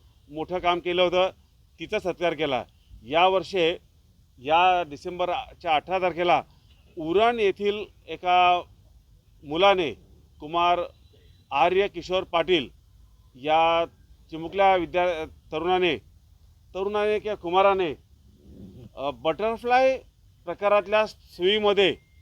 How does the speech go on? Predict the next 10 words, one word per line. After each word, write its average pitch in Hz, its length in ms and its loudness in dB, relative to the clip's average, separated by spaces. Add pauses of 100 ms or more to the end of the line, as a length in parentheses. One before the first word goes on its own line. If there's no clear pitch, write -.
(140)
चोवीस 214 360 -4
किलोमीटरचं 202 600 -2
अंतर 190 300 0
समुद्रात 180 460 -2 (480)
पार 170 180 2
करून 185 320 0 (400)
एक 165 140 -10
विश्वविक्रम 175 580 -2
केलेलं 147 260 -2
आहे. 110 80 -4